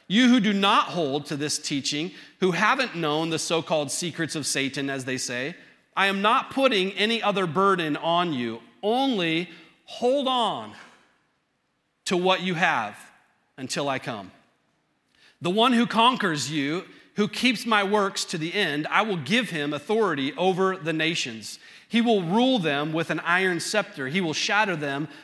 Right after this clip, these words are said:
like pottery. Just as I have received this from my Father, I will also give him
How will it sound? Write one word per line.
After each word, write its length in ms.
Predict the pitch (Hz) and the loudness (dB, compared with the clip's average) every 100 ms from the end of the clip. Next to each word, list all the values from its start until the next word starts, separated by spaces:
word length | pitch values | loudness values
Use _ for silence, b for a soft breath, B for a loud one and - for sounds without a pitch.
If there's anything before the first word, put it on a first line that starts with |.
| B | B
like 260 | 160 156 - | -2 0 0
pottery. 460 | 151 147 117 107 104 _ _ _ _ - | 0 0 -2 -8 -14 _ _ _ _ -12
Just 380 | 117 170 220 247 | -2 0 0 0
as 140 | 202 | 2
I 160 | 202 202 | 2 4
have 180 | 202 | 2
received 380 | 175 - 202 202 | -2 -4 -2 -2
this 180 | 175 196 | -2 -4
from 220 | - 185 | -4 -4
my 140 | 175 165 | -2 -2
Father, 500 | 180 156 117 113 127 B B | 0 -2 -4 -10 -14 B B
I 100 | 160 | -2
will 140 | 170 170 | 0 2
also 460 | 165 214 214 175 | 4 4 2 -4
give 240 | 156 156 175 | -2 0 0
him 480 | 170 208 160 139 | 0 0 0 -2